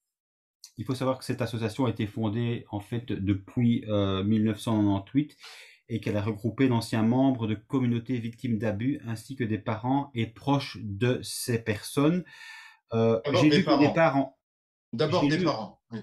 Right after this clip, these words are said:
Speaker 2: d'abord des parents.
Speaker 1: Des
Speaker 2: Euh,
Speaker 1: parents, voilà.
Speaker 2: oui,
Speaker 1: J'ai,
Speaker 2: dans
Speaker 1: j'ai
Speaker 2: l'historique, c'est des parents. Et puis
Speaker 1: D'accord.
Speaker 2: après, euh, voilà.
Speaker 1: Voilà. Et historiquement, je pense que c'est essentiellement des parents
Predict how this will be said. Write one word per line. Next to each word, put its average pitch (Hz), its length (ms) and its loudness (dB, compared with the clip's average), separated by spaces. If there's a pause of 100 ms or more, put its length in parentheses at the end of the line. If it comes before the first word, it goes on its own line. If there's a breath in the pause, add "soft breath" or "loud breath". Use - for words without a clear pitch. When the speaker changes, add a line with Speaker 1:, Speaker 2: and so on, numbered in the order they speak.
Speaker 2:
d'abord 135 320 -4
des 143 100 -2
parents. 104 300 -6 (300 loud breath)
Speaker 1:
Des 123 100 0
Speaker 2:
Euh, 143 60 0
Speaker 1:
parents, 107 360 0 (320)
voilà. 123 200 -2
Speaker 2:
oui, 139 200 0
Speaker 1:
J'ai, 123 140 2
Speaker 2:
dans 151 80 6
Speaker 1:
j'ai 131 60 4
Speaker 2:
l'historique, 151 520 2
c'est 147 200 0
des 139 120 0
parents. 101 440 -6
Et 101 60 -18
puis - 20 -10
Speaker 1:
D'accord. 120 380 0
Speaker 2:
après, 131 180 -2
euh, 95 160 -14
voilà. 92 260 -14 (220)
Speaker 1:
Voilà. 113 360 -4
Et 135 120 2
historiquement, 151 800 2
je 156 80 -4
pense 160 200 -2
que - 40 -16
c'est 151 180 -4
essentiellement 151 800 0
des 139 160 -4
parents 147 720 0